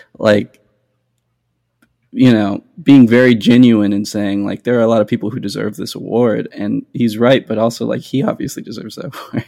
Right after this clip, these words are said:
Like, so we're all just, like, it's that sort of, um,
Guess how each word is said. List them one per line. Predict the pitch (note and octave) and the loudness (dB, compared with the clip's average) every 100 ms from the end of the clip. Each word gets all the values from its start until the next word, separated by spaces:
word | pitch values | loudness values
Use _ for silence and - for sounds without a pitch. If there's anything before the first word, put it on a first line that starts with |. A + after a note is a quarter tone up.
| _ | _
Like, | F#3 - _ _ - - - _ | -16 -16 _ _ -20 -20 -20 _
so | - B2 | 0 4
we're | B2+ | 6
all | D3+ | 4
just, | C3+ A2 - | 2 -4 -4
like, | A2+ - _ _ _ _ _ _ _ _ _ _ _ _ _ _ | -8 -8 _ _ _ _ _ _ _ _ _ _ _ _ _ _
it's | A#2+ - | -12 -8
that | B2+ A#2+ - | -6 -6 -4
sort | C#3 B2 | -2 -2
of, | A2 - | -2 -8
um, | A2+ A2 A2 B2 | -8 -8 -6 -10